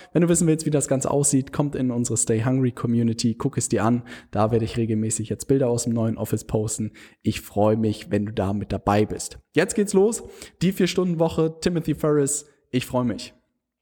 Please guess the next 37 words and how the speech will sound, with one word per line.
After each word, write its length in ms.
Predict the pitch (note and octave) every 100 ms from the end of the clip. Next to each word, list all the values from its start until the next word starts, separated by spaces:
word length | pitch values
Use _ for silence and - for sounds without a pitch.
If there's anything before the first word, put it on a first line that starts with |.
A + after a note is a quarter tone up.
| _ _ - - - - _
Idee 220 | C3 D3
Nummer 240 | F3 E3+ D3
eins, 380 | G3 A3 - D3 -
eine 220 | A2+ A#2+
neue 360 | A#2 D3 D#3 C#3
Welt, 420 | B2+ C3 A#2 -
aus 220 | G#2+ -
der 180 | A2+ A2
wir 120 | G#2+
nicht 360 | G#2+ B2+ - -
mehr 200 | A#2 A#2
zurückkehren 640 | - A#2+ A#2+ A#2 F#2+ F#2
wollen. 260 | F2+ - F2+ _ - - -
Was 200 | - -
macht 200 | A#3+ F3+
ein 120 | - D#3
Millionär, 520 | D3 C#3 C3 C3+ D3
der 100 | A#2
in 140 | B2
einem 260 | - A2 A2+
Iglo 440 | B2 F3 B2+ G#2
wohnt, 340 | G#2+ A2+ C3 -
anders 320 | C3+ D#3 C#3+
als 220 | B2+ B2+
jemand, 280 | C3+ C3 A#2+
der 120 | G#2
in 80 | F#2+
einem, 320 | F#2+ G#2+ G#2+ -
in 260 | G#2+ G#2+
einer 200 | F2 G#2
Bürozelle 680 | A2+ A2+ C3+ D#3+ - G2+ -
arbeitet? 580 | - F#2 D#2 E2 - - _ _
Er 80 | A2
folgt 600 | - - E3+ G3 - -
einigen 440 | B2+ D#3+ D#3+ D#3+
ungewöhnlichen 760 | - B2+ C3+ A#2+ B2 A#2 A#2+ C3
Regeln. 480 | A#2+ G#2 G2 B1+